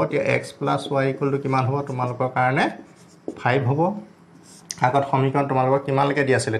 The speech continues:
থ্ৰীলৈকে। এইটো তোমালোকে ফ'ৰ দিয়া। আকৌ তেনেকৈ ওৱান by ওৱান আছে, এইটো বৰ্গযোগণ মাৰিলে কিমান হ'ব? x minus y equal to তোমালোকৰ কাৰণে হ'ব ওৱান। এইটো তোমালোকে ফাইভ দি দিয়া। এতিয়া দেখা পাইছা, এইটো সহজ হৈ আছে। এইটো প্লাছ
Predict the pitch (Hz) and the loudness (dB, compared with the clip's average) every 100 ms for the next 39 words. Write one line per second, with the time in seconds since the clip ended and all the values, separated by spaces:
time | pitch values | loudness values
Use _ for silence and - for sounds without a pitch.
0 | - 156 135 110 104 - - - - - | 0 4 4 4 0 -4 -14 -20 -20 -20
1 | - - - 139 139 127 127 123 180 233 | -20 -20 -4 -2 0 2 0 0 2 0
2 | - - - - 131 123 107 104 - - | 0 -14 -10 2 4 4 2 0 -4 -12
3 | - - - - - - - 131 160 160 | -20 -20 -20 -20 -20 -4 0 2 2 2
4 | 151 151 147 135 139 143 147 147 151 - | 2 4 6 6 4 4 6 4 4 2
5 | 165 160 127 123 131 135 135 131 131 135 | 0 2 2 0 0 0 2 2 2 0
6 | 135 135 165 - 131 131 135 127 131 131 | 2 2 2 2 0 -2 -2 0 2 0
7 | - 123 123 120 131 127 117 120 113 123 | 0 0 2 0 -4 -2 -2 -2 -4 0
8 | 117 107 117 175 123 107 98 - - 131 | 0 2 2 2 4 4 2 -6 -14 -14
9 | - 135 117 117 165 - 120 107 104 107 | -8 -4 -2 0 -2 -2 -2 -2 -2 -6
10 | - - - - - - 196 196 165 180 | -8 -14 -20 -20 -20 -4 0 4 4 4
11 | 180 190 202 196 190 - 151 156 160 185 | 4 4 2 2 0 2 4 6 6 4
12 | 175 170 170 147 151 | 4 2 4 6 6